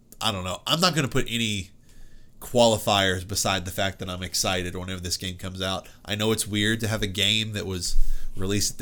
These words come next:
the end of the P S three life cycle be remade from the ground up.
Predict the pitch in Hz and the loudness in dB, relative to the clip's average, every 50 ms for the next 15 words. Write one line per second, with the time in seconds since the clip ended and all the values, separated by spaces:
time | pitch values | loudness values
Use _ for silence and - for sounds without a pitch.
0 | - - 95 104 104 104 101 101 95 92 95 95 92 92 101 - 117 107 101 98 | -8 -6 -4 -6 -4 -4 -6 -6 -6 -4 -4 -4 -4 -4 -4 -4 -4 -2 -2 -2
1 | 98 - - 104 101 101 104 104 101 101 - - - 104 101 104 104 98 - 107 | -2 -4 -4 -4 -4 -4 -4 -4 -6 -8 -10 -12 -8 -4 -2 -2 0 0 0 0
2 | 101 98 - 107 104 98 92 98 101 98 101 98 95 - - - - - - - | -2 -2 -2 -2 -4 -2 -2 -4 -4 -4 -4 -6 -8 -10 -16 -20 -20 -20 -20 -20
3 | - 104 101 98 104 107 107 104 104 104 101 98 - 101 98 101 92 101 101 101 | -18 -16 -12 -8 -6 -4 -4 -2 -2 -2 -2 -2 -4 -6 -8 -6 -4 -4 -4 -4
4 | 104 101 101 104 110 - - | -2 -2 0 0 -2 -2 -6